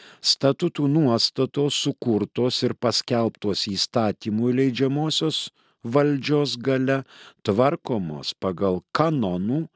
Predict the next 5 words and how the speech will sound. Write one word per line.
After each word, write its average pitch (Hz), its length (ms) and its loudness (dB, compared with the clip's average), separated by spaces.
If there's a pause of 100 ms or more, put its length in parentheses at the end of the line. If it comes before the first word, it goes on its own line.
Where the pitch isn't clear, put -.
(260)
bei 104 480 0 (300)
įstatymų 87 1160 -2 (360)
nuostatas. - 1200 -8 (2000)
Dabar, 131 680 2 (880)
mm, 139 600 0